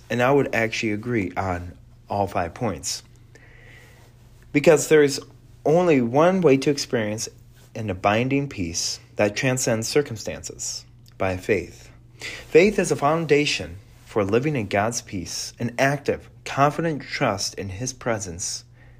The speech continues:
and power to sustain and comfort you. No matter <clears throat> the circumstances you face,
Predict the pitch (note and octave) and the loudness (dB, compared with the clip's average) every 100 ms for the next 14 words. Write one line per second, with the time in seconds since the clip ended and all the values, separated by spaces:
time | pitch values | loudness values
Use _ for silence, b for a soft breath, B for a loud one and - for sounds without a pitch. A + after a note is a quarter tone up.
0 | b b b b b b - - G#2 F#2+ | b b b b b b -18 -6 -6 -4
1 | A#2+ A#2 F#2 E2+ F#2 b b b b b | -2 0 0 -4 -10 b b b b b
2 | - - G#2+ G2+ - - C3+ B2+ C3 C3+ | -8 -4 -2 -4 -4 -2 0 0 0 -2
3 | C3+ - b b b - - - A2 G#2+ | -4 -12 b b b -20 -12 -6 -6 -2
4 | C3 C3 G#2+ - - - - B B B | -4 -2 -6 -8 -14 -16 -20 B B B
5 | B - B2+ D3 F3 E3+ D#3+ C#3+ - - | B -2 2 4 6 6 6 4 -2 -18
6 | - - - E3 D3+ C3+ A#2+ D3 D3 D#3+ | -20 -18 -2 0 2 0 2 2 2 0
7 | - C#3+ C#3 C#3 C3 C3 - - - - | 0 -2 -2 -4 -4 -4 -6 -6 -8 -8